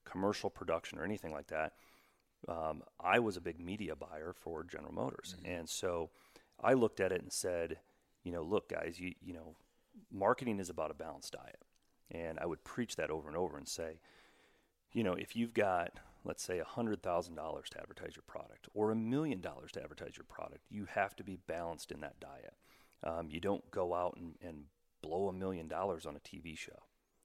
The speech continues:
Speaker 1: and
Speaker 2: Right.
Speaker 1: then think you're gonna have that results. You have to understand your consumer. You've got to look at them and say, "Do they use social media? Do they open deer and deer hunting?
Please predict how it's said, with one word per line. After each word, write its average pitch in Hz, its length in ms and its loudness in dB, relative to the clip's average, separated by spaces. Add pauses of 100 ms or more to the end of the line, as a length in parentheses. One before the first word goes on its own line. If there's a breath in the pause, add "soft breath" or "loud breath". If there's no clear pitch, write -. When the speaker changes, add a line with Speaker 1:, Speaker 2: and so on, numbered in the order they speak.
Speaker 1:
and 101 120 2
Speaker 2:
Right. 95 60 -2
Speaker 1:
then 92 160 2
think 127 380 2
you're 98 100 -2
gonna 82 120 -2
have 85 180 0
that 82 180 -6
results. - 540 -10 (460 loud breath)
You 104 120 4
have 113 140 4
to - 120 0
understand 104 480 0
your 107 100 -6
consumer. 82 720 -6
You've 85 220 -8
got 85 260 0
to - 80 -8
look 82 260 -2
at - 100 -12
them 82 200 -6
and 76 100 -8
say, 78 360 0 (580 soft breath)
"Do 85 120 -2
they 80 120 2
use 82 240 -6
social - 340 -4
media? 92 380 -8 (640 soft breath)
Do 73 120 0
they 80 180 4
open 87 460 -2
deer 87 180 -2
and 78 120 -8
deer 98 180 0
hunting? 123 400 -4